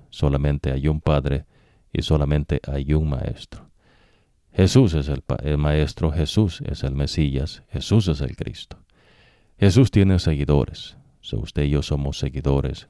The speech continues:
de Jesús. Punto. <clears throat> Ahora vamos a ir con Moisés. Usted va a aprender con Moisés <clears throat> que Moisés dice esto, eh, en esta porción bíblica. Eh, el libro se llama, ¿no? Deuteronomio, para que usted sepa dónde está,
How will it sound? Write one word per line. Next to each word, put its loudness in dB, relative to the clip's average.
de -8
Jesús. -14
Punto. -8
<clears throat> 8
Ahora 6
vamos 4
a 6
ir 4
con 4
Moisés. 0
Usted -4
va 0
a 0
aprender 0
con 0
Moisés 0
<clears throat> 8
que 4
Moisés 4
dice 4
esto, 0
eh, -4
en -2
esta -2
porción -2
bíblica. -6
Eh, -6
el -4
libro 0
se -4
llama, -4
¿no? -4
Deuteronomio, -6
para -10
que -12
usted -10
sepa -10
dónde -8
está, -10